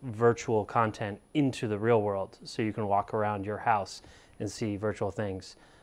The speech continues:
Um, a lot of the technologies to create and render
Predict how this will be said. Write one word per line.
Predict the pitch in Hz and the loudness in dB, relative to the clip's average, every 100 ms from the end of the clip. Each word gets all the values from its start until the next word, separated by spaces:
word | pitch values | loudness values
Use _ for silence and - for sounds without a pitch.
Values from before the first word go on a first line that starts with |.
| _ | _
Um, | 113 107 101 98 | 2 4 4 4
a | |
lot | 120 135 | 8 10
of | 117 | 10
the | 110 | 4
technologies | 107 - - 120 120 117 120 127 113 - - - - - | 0 -2 2 4 6 4 0 0 -2 -10 -12 -16 -20 -2
to | 131 110 107 107 | 2 4 2 0
create | - - 120 117 127 - - _ _ _ | -6 -4 0 2 0 -2 -16 _ _ _
and | 110 104 98 | -2 0 2
render | 117 123 123 123 127 | 4 4 4 2 0